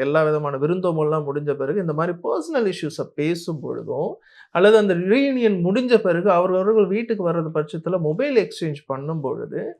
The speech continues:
சில நேரத்துல அந்த நட்பு வந்து பழையதுல நம்ம எப்படிலாம் இருந்தோம், எப்படிலாம் பேசணும், எனக்கு அந்த மாதிரி இன்ட்ரெஸ்ட் இருந்துச்சு, உன்கிட்ட சொல்லணும்னு தோணுச்சு, அப்ப நான் சொல்லல, ஓ இப்போ, இப்ப கூட நீ என்ன நினைச்சிட்டு இருக்கிறியா, இல்ல இப்ப கூட இப்ப நீ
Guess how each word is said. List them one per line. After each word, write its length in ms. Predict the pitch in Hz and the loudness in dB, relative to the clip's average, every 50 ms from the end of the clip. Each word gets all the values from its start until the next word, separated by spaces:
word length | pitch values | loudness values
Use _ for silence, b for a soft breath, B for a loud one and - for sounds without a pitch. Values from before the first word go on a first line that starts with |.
| b b b b b _ - | b b b b b _ -2
சில 200 | - 233 262 294 302 | 0 2 4 6 6
நேரத்துல 420 | 285 269 240 220 208 202 254 269 254 214 | 6 4 4 4 4 2 0 0 0 -2
அந்த 160 | 196 180 156 | 0 -2 -2
நட்பு 380 | 143 147 165 175 170 - - 269 220 | 0 0 0 0 -2 -2 0 4 4
வந்து 240 | 185 170 165 170 196 | 4 4 4 2 2
பழையதுல 520 | 202 165 156 156 160 170 160 160 175 196 | 4 4 4 4 4 2 0 0 0 0
நம்ம 220 | 190 180 170 156 147 | 0 -2 -4 -2 -2
எப்படிலாம் 500 | 143 147 151 170 160 160 165 175 170 160 | -2 -2 -2 -2 0 0 0 -2 -2 -2
இருந்தோம், 360 | 147 147 143 139 143 151 147 143 | -2 -2 -2 -2 -4 -2 -2 -4
எப்படிலாம் 420 | 143 160 156 151 151 160 165 175 170 | -4 -4 -6 -4 -4 -4 -4 -4 -4
பேசணும், 480 | 151 139 143 143 - 143 139 143 147 135 143 | -2 -2 -2 -2 -4 -8 -8 -8 -8 -6 -6
எனக்கு 260 | 156 156 156 151 - 147 | -4 -4 -4 -2 -4 -2
அந்த 140 | 143 143 143 | -2 0 -2
மாதிரி 160 | 160 175 170 151 | 0 -2 -2 -4
இன்ட்ரெஸ்ட் 360 | 151 151 - 170 165 165 - | -4 -4 -4 -6 -6 -6 -8
இருந்துச்சு, 300 | 160 143 139 135 135 - 156 143 | -8 -6 -6 -8 -6 -6 -2 0
உன்கிட்ட 280 | 151 156 156 160 160 165 160 - | 0 0 0 -4 -6 -6 -4 -2
சொல்லணும்னு 440 | 160 156 160 170 165 165 170 165 165 | -2 -2 -2 -4 -4 -4 -6 -4 -4
தோணுச்சு, 320 | 160 147 143 139 135 - 151 | -4 -4 -4 -4 -6 -4 -4
அப்ப 240 | 143 147 - 156 | -4 -2 -4 -6
நான் 200 | 151 143 139 143 - | -6 -6 -8 -8 -8
சொல்லல, 340 | - 147 151 151 139 139 135 147 156 b b b b b b b | -10 -8 -6 -4 -4 -2 -2 -4 -4 b b b b b b b
ஓ 120 | 190 202 196 | 4 6 6
இப்போ, 200 | 170 175 - 202 202 196 | 4 4 4 4 4 4
இப்ப 220 | 170 170 220 226 | 4 4 2 4
கூட 180 | 220 233 226 226 | 6 6 6 6
நீ 120 | 220 214 202 190 | 6 6 2 2
என்ன 120 | 180 170 160 | 2 0 0
நினைச்சிட்டு 380 | 156 156 170 170 185 180 170 165 | 0 0 0 -2 -4 -6 -6 -8
இருக்கிறியா, 320 | 147 - 151 147 156 160 156 | -6 -4 -2 -2 0 2 2
இல்ல 120 | 147 147 151 | 2 2 0
இப்ப 220 | 151 151 - 214 | -2 0 0 2
கூட 160 | 214 220 214 208 | 4 6 6 6
இப்ப 160 | 202 208 180 | 4 2 -2
நீ 100 | 175 | -4